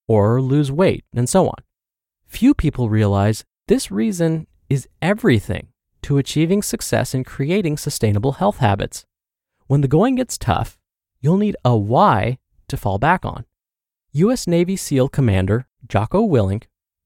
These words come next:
once said, quote, "Don't count on motivation. Count on discipline." End quote.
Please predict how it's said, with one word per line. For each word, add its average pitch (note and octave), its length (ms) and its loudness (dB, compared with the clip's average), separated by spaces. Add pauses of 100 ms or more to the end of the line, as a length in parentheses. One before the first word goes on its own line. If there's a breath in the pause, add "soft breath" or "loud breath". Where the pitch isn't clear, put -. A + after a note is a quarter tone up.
once F3+ 240 -2
said, A2 400 -2 (220)
quote, - 400 -2 (680)
"Don't A3 260 0
count G#3+ 300 -2
on C#3 100 0
motivation. B2+ 640 0 (600)
Count D3+ 440 0 (260)
on G2 160 2
discipline." - 500 0 (580)
End B2+ 200 2
quote. - 300 -6